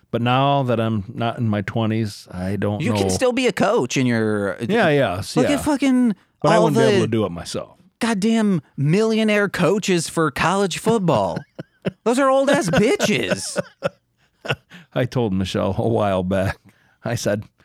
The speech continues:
Speaker 1: "You know, back when I went to college, I really was thinking I was gonna be this or that." I said, "But I really wished I would have been a coach."
Speaker 2: Yeah.
Speaker 1: Because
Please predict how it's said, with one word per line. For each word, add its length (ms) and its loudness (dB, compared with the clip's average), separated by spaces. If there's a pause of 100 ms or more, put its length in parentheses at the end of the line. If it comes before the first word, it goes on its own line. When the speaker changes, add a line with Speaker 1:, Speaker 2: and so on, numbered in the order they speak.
(220)
Speaker 1:
"You 140 -2
know, 280 2
back 220 0
when 100 0
I 80 2
went 160 0
to 40 -4
college, 460 0
I 160 0
really 380 2
was 180 -2
thinking 340 -2
I 80 2
was 120 0
gonna 180 0
be 180 2
this 300 -2
or 80 -2
that." 260 2
I 60 0
said, 220 -10
"But 180 -8
I 40 -12
really 340 -2
wished 320 -2
I 80 -4
would 140 -2
have 100 -2
been 120 -2
a 60 -6
coach." 560 -8
Speaker 2:
Yeah. 200 -2
Speaker 1:
Because 640 -4